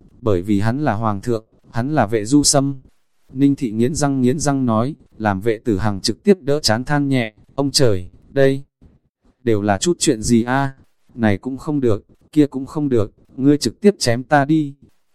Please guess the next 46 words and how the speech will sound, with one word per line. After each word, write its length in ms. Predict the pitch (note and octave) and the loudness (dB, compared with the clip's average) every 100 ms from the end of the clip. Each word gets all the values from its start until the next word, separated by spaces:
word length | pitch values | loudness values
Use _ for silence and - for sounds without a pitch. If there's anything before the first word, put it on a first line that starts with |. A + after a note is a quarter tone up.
| _ | _
Ngươi 220 | C#3 C#3 C#3+ | 0 2 2
hôm 220 | D3 D3+ | 0 0
nay 160 | D3+ | 0
tiến 240 | C#3+ A#2+ B2+ | 0 -2 -2
cung 200 | D3+ C#3+ | -2 0
làm 200 | A#2 F#2+ | 0 0
cái 220 | A2 B2 | -2 -2
gì? 380 | C#3 C3+ G#2+ G2+ G2+ _ _ _ _ | 0 0 0 -6 _ _ _ _ _
Trạng 260 | - A#2+ G2+ | -4 -4 -2
vạng 220 | A2+ F#2+ | -4 -2
thời 180 | - G#2 | -2 2
điểm 180 | A2 F2+ | 2 0
vội 220 | A#2 G2+ | -4 -4
vã 180 | A2+ C#3 | -2 2
liền 240 | C3+ F#2+ | 2 2
cấp 160 | F#3+ - | -2 -2
kêu 180 | D#3+ D3 | 2 4
đi 180 | D3 C#3 | 4 4
rồi, 380 | B2+ A2+ F#2 F#2 _ - | 2 0 -2 -8 _ -6
hiện 200 | B2 G#2+ | -2 -2
giờ 180 | A2 C3+ | 0 0
nhớ 240 | G#2+ G#2+ A#2 | 2 -2 0
tới, 320 | A2+ A#2+ D3+ - - | 0 2 -2 -10 -10
Ninh 220 | C3 C#3+ | 0 2
Thục 240 | C3 G2+ G2+ | 2 -4 -2
Viện 160 | A2+ | -2
không 220 | G2+ D3+ C#3 | -2 -8 -2
quên 220 | D#3 C#3+ | 0 2
hỏi 240 | C3+ F#2 | 2 0
lên. 300 | G#2+ C3+ C3+ - - _ _ C3+ | 2 2 0 -8 -20 _ _ -4
Nhắc 240 | F3+ - | -4 -2
tới 160 | A#2+ C3+ | -2 -2
cập 180 | C3 - | -4 -2
chuyện 260 | B2 G#2+ | -2 0
này, 320 | A2+ G2+ F#2 - _ A2+ | 0 0 -2 -10 _ -6
Vệ 160 | B2+ | -4
Tử 200 | A2+ A#2 | -2 -2
Hằng 220 | G2 G#2+ F#2+ | 0 -2 -4
cũng 180 | C3+ | -6
là 160 | D3 G#2+ | -2 0
thở 220 | G#2 G2+ | 0 -2
dài 220 | F2+ G#2 | 0 0
nhẹ 220 | F#2+ G#2+ G2+ | 0 -2 -2
nhõm 300 | B2+ D3+ D#3+ | -2 -2 -4
một 120 | A2 | -2
hơi, 340 | C3 C#3 C#3 | 2 2 0